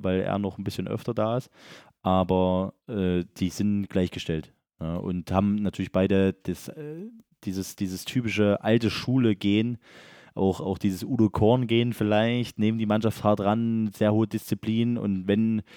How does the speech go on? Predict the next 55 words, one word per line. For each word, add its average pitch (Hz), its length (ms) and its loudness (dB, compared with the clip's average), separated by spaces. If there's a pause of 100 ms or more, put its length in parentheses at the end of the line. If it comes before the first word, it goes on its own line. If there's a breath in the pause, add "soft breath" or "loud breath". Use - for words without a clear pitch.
(240 loud breath)
wenn 107 180 6
sie 117 120 4
aber 104 200 6
zufrieden 123 420 -2
sind, 113 300 0
dann 98 260 2
zeigen 107 300 0
sie 92 80 -2
das 82 140 -6
auch. 80 200 -4
Und 87 180 -4
gerade 110 220 4
auch 101 140 6
in 98 60 2
den 101 120 2
schweren 120 400 0
Spielen 120 460 -2
oder 92 260 0
in 92 760 -8
den 98 180 0
vermeintlich 107 520 0
größten 123 300 0
Enttäuschungen, 113 880 0
wo 104 100 -2
es - 100 -6
jetzt 104 160 -2
auch, 101 260 -4
äh, 98 380 -10
in 120 120 -6
dieser 117 220 -2
Saison 113 500 -2
mal 101 220 0
ein 98 140 -4
paar 98 160 0
Ergebnisse 107 440 -2
gab, 110 240 0
wo 107 100 0
sie 104 100 0
enttäuscht 101 380 -2
waren, 117 240 0 (720 loud breath)
da 92 120 2
sind, 117 360 -4
da, 95 100 0
da, 90 160 -4
die 95 240 -6
rasten 110 280 0
nicht 107 140 0
aus 135 200 2
oder 113 160 -2
sowas. 92 300 -2
Die, 90 260 -4
die, - 220 -8
da 107 220 2
sind 123 140 0
sie 113 260 2